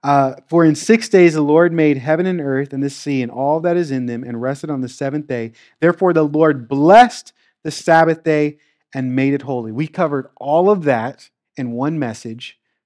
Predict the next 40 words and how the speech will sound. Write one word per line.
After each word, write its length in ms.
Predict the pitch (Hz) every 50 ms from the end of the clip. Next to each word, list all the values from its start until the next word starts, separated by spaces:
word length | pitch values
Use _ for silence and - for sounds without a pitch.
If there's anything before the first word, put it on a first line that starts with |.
| _ -
Probably 300 | - 165 175 180 175 170
should 180 | 175 180 160
have 80 | 156 -
taken, 260 | 160 156 143 156 139
like, 200 | 127 120 117 -
five. 320 | - - 101 90 78 - _ _ _ 131
Just 220 | 117 - 139 123 -
be 120 | - 131
honest 300 | 117 107 104 104 - -
with 140 | - 101 -
you, 60 | -
okay? 320 | 107 - 135 135 143 143 _ _ _ _ - _ _ - -
Um, 420 | 139 143 139 135 135 127 123 123 - _ _ _ - -
and 180 | 156 156 151
now, 480 | 160 170 170 160 147 135 131 127 127 _ _ _ _ _ -
this 160 | 139 127 143
is 100 | 143 131
this 180 | 131 127 -
new 200 | 139 139 147 170
section, 440 | 165 - - 139 127 120 - - 131 120
verses 280 | 123 117 - 131 117
twelve 320 | - - 151 143 139 143 143
through 120 | 139 131
seventeen, 680 | - - 139 123 123 120 110 - 117 110 110 104 104 _ _ _ _ _ _ -
which 340 | 131 123 - - - - _ _ _ _ _
we're 120 | 131 127
gonna 140 | 131 135 131
slow 300 | 127 - - 135 131 131
down 180 | 131 131 127 123
the 100 | 120 117
pace, 480 | 120 135 117 107 104 98 - - - _ _ _ _ _ _ _
trying 180 | - 135 127 127
to 80 | 127
learn. 480 | 127 123 131 131 127 113 104 101 104 - _ _ _ _ _ _ _ _ _ _ _ _ _ _ _ _ _ _ _ _ _ _ -
"Honor 240 | 151 160 160 185
your 140 | 190 190 185
father 420 | 180 - 170 156 156 156 156 156 151
and 80 | 151
your 80 | 147 139
mother 400 | 135 131 120 113 113 104 101